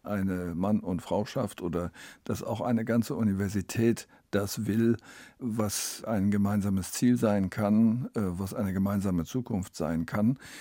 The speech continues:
Das wird nie zu hundert Prozent möglich sein. Da gibt es immer Ausnahmen. Aber ich glaube, dass die Universität sich insgesamt sehr auf den Weg gemacht hat.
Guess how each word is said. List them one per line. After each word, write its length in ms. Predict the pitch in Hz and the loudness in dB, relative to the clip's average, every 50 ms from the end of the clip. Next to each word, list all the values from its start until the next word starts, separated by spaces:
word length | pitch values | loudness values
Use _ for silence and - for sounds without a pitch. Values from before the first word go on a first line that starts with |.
| - - - - _ - | -18 -18 -20 -16 _ -4
Das 220 | - 104 - - | -4 -4 -2 -2
wird 160 | 107 107 104 | -2 0 2
nie 160 | 107 110 107 110 | 2 2 2 2
zu 200 | - - 110 101 | 0 0 2 4
hundert 260 | 107 117 107 95 - | 4 4 4 2 0
Prozent 420 | - 101 - - - 85 - - | -6 -8 -4 0 0 0 2 2
möglich 360 | 98 98 92 - - 90 - | 0 0 0 -2 -4 -6 -4
sein. 260 | - - 78 78 85 73 | -2 -2 0 0 0 -2
Da 120 | 58 67 | -2 -4
gibt 200 | 76 85 82 - | -6 -6 -8 -8
es 100 | 87 - | -8 -6
immer 320 | 73 82 98 95 90 90 - - - - - - - - | -2 -2 0 0 -2 -4 -8 -12 -20 -20 -20 -20 -18 -10
Ausnahmen. 640 | - - 98 101 - - 123 107 110 110 110 113 110 | -4 -4 -2 -2 0 0 0 2 2 4 4 4 4
Aber 340 | - 95 104 104 104 104 - | 2 0 0 0 0 0 -2
ich 140 | 92 - | -4 -4
glaube, 320 | - - 101 95 110 113 120 | -2 0 2 2 2 2 2
dass 180 | 107 101 92 | 2 0 -2
die 140 | - - 87 | -2 -2 2
Universität 520 | 95 233 156 95 101 107 - - 113 113 - | 4 4 4 4 2 0 0 0 0 0 0
sich 160 | - 101 98 | 0 0 2
insgesamt 580 | 127 120 - - 120 101 107 110 117 113 104 | 2 2 2 2 0 2 4 4 4 4 4
sehr 200 | 113 117 117 120 | 4 4 2 2
auf 100 | 87 - | 2 0
den 200 | - - 85 87 | 0 -2 -2 0
Weg 220 | 90 98 107 107 - | 0 0 -2 -2 -2
gemacht 400 | - 117 85 85 87 92 - - | -4 -2 0 0 -2 -2 -4 -4
hat. 220 | 113 104 - - | -4 -4 -4 -6